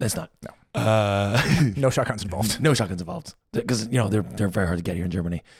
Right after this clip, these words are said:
Speaker 1: Uh, next one is in Germany, prostitution is legal.
Speaker 2: <gasps> What?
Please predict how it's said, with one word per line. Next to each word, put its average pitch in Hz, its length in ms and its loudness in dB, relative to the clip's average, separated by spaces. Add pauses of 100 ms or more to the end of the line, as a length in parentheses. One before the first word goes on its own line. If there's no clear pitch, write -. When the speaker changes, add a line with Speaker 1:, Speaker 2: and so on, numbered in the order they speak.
(360)
Speaker 1:
Uh, 131 680 4
next 208 240 2
one 117 280 4
is 120 580 4
in 190 420 4
Germany, 123 560 4 (340)
prostitution 147 680 2
is 117 120 0
legal. 127 540 2
Speaker 2:
<gasps> 247 380 -2
What? 214 200 0